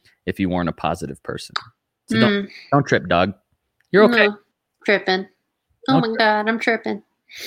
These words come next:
Speaker 1: Don't trip, man. This means a lot to me that you came on the podcast.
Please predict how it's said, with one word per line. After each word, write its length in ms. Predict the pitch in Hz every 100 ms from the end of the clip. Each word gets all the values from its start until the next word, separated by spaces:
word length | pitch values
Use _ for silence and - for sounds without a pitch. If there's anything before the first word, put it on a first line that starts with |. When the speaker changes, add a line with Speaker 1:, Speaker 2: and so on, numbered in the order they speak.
| - -
Speaker 1:
Don't 140 | 113
trip, 180 | 117 92
man. 200 | 90 104 _ _ _ _ _ _ _ 151
This 160 | 156
means 200 | 202 190
a 60 | 165
lot 240 | 143 139
to 100 | 147
me 80 | 127
that 120 | 107
you 80 | 107
came 220 | - 113
on 80 | 104
the 80 | 92
podcast. 720 | - 95 90 - 55 - -